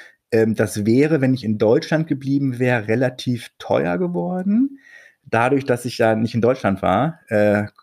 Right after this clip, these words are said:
war ich nicht verpflichtet, in Deutschland krankenversichert zu sein, sondern hab dann für die Zeit der Reise eine Auslandskrankenversicherung abgeschlossen für die gesamte Zeit, die im Endeffekt so teuer war wie ein Monat in Deutschland für das ganze Jahr. Ähm, also die sind immer sehr, sehr günstig.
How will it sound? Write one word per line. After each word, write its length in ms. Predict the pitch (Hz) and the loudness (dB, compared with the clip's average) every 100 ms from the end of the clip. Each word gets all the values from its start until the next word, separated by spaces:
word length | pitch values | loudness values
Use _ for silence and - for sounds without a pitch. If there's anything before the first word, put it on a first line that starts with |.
| _ - | _ -14
war 260 | 101 110 110 | -2 0 0
ich 120 | 110 | 0
nicht 140 | 117 | -4
verpflichtet, 560 | - 110 - 139 - 185 | -4 -6 -4 -4 -2 -2
in 100 | 135 | 0
Deutschland 420 | 127 139 143 135 | 2 2 0 -4
krankenversichert 640 | - 135 143 135 139 143 135 | -2 -2 0 -2 -2 -4 -4
zu 140 | 131 | -4
sein, 320 | 131 127 139 | 0 0 2
sondern 240 | 120 107 101 | 0 0 -2
hab 160 | - | -4
dann 160 | 110 107 | -2 -2
für 100 | 113 | -4
die 80 | 107 | -4
Zeit 280 | - 98 | -2 -2
der 100 | 101 | -2
Reise 240 | 95 98 104 | 0 0 0
eine 160 | 98 | 0
Auslandskrankenversicherung 1080 | - 151 151 143 - 139 135 127 135 - 120 | 0 0 -4 -6 -4 -6 -4 -4 -4 -4 -4
abgeschlossen 680 | 120 - 127 - 123 127 131 - - - - _ | -4 -8 -8 -2 -2 -2 -6 -10 -20 -20 -20 _
für 120 | - | -2
die 100 | 113 | 0
gesamte 360 | 113 117 120 | 2 2 0
Zeit, 460 | 110 - 110 113 - _ - _ | -4 -2 2 0 -2 _ -20 _
die 240 | - 113 117 | -8 0 2
im 100 | 117 | 2
Endeffekt 800 | 113 123 - 120 117 - - _ - _ | 0 -2 -2 -2 -2 -14 -20 _ -20 _
so 140 | 113 | -6
teuer 380 | 110 - 113 110 | -4 0 2 2
war 180 | 107 104 | 2 2
wie 80 | 101 | 0
ein 200 | 104 107 | 2 2
Monat 280 | 110 113 87 | 2 2 0
in 100 | 101 | 0
Deutschland 400 | 101 - 82 - | 0 0 -6 -6
für 60 | |
das 100 | 90 | -10
ganze 280 | - 87 90 | -10 -10 -8
Jahr. 340 | - 87 123 _ - _ _ - | -6 -6 -8 _ -20 _ _ -2
Ähm, 460 | 98 95 95 101 | 0 2 0 -2
also 100 | 98 | -2
die 60 | 101 | -2
sind 240 | 95 117 | 0 0
immer 240 | 113 113 107 | 2 0 2
sehr, 180 | 104 110 | 2 2
sehr 160 | 107 101 - | 0 -2 -4
günstig. 800 | 151 165 - 143 156 - - | -4 -2 -2 0 0 -4 -18